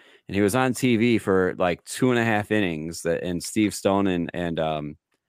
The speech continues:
Jason Benetti were talking about it, the announcers. And then the White Sox, this lady comes down. She works for the White Sox and hands him a second ball.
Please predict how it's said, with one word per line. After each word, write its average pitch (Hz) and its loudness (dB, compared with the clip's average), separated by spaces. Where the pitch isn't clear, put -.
Jason 98 2
Benetti 92 2
were 82 -2
talking 98 0
about 78 -2
it, 82 -6
the 98 -4
announcers. 85 -2
And 104 2
then 123 4
the 131 4
White 117 4
Sox, 107 0
this 110 0
lady 98 4
comes 110 2
down. 104 4
She 98 -2
works 98 4
for 117 0
the 107 4
White 104 4
Sox 92 2
and 85 -4
hands 107 0
him 110 2
a 90 0
second 107 0
ball. 76 0